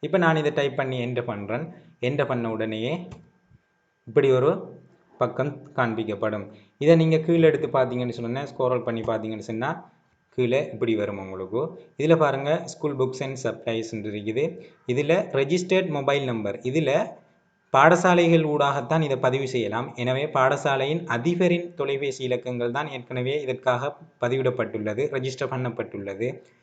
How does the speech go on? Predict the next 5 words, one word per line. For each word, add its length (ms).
எனவே 320
அதிபரின் 640
தொலைபேசி 520
இலக்கத்தை 460
நீங்கள் 360